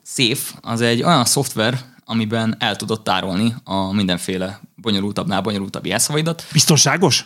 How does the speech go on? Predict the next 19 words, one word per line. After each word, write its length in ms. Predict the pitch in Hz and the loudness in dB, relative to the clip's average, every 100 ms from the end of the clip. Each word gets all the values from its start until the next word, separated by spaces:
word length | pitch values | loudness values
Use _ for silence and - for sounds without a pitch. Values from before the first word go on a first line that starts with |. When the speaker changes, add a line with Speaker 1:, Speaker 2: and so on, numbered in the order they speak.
| 123 | -2
Speaker 1:
Biztonságos. 800 | 113 - 123 120 147 156 190 185 | 0 2 2 4 4 4 2 2
Speaker 2:
És 80 | |
ez 160 | - - | 2 2
bi-, 220 | 170 156 175 | 4 6 6
biztos, 320 | 147 - - | 6 6 4
hogy 80 | 143 | 6
biztonságos? 680 | 139 151 135 165 190 110 - | 6 6 6 4 2 0 0
Speaker 1:
Ennek 300 | 147 139 - | 2 2 2
többféle, 680 | 135 127 104 98 101 98 - | -2 0 0 2 2 0 -2
ö, 460 | 101 98 95 95 95 | -2 -2 -2 -2 2
módszere 440 | 127 104 - 95 | 2 2 0 0
van 260 | 90 98 113 | 0 0 0
igazániból, 520 | 104 98 98 104 113 | -2 -2 -2 0 2
és 100 | 104 | 2
attól 240 | 123 117 | 0 -2
függ, 180 | - 117 | -4 -4
hogy 160 | 107 98 | -4 2
milyen 300 | 120 98 95 | 2 2 -2
fajta, 520 | 113 92 - 92 | -2 -2 -2 -6